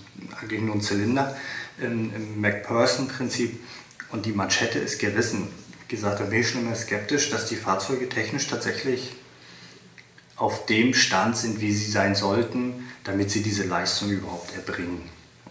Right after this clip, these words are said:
Soll jetzt kein Vorwurf sein.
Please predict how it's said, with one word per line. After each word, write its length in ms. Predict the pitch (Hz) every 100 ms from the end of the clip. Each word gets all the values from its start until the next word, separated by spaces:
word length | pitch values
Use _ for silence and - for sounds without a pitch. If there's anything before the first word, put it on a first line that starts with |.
| - - - _ _ _ _ - - - - - -
Soll 480 | - 92 90 92 - -
jetzt 300 | - 101 -
kein 180 | - 101
Vorwurf 380 | - 87 - -
sein. 160 | -